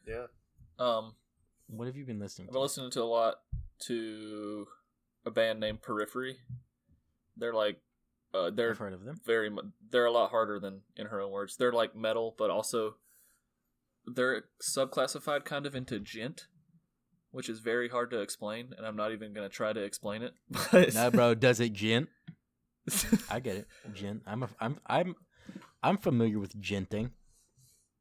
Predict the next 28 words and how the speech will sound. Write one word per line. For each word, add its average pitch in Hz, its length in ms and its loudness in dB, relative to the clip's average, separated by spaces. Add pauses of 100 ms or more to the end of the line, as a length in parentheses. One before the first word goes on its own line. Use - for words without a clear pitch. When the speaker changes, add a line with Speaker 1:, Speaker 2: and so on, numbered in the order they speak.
(160)
Speaker 2:
Yeah. 110 220 0 (380)
Speaker 1:
Wait. 110 200 -8 (800)
Speaker 2:
I 117 100 -8
honestly, 107 320 -10
I 104 40 -10
don't 101 120 -10
know 113 80 -6
if 110 100 -10
he's 113 140 -8
just - 260 -12 (140)
shit, - 260 -10 (580)
like, 110 160 -8 (140)
Speaker 3:
No, 139 240 6
Speaker 2:
shit 123 80 4
Speaker 3:
no, 127 160 8
it, 127 260 6
it's 131 220 2
a 131 60 4
thing. 110 280 6
It's - 180 6
Speaker 2:
<laughs> - 0 -
Speaker 3:
like, 98 280 -2 (1040)
you 123 80 -6
s-, - 200 -8
it's 131 180 -2
like 120 180 0
a 107 80 0
meme. 104 680 -2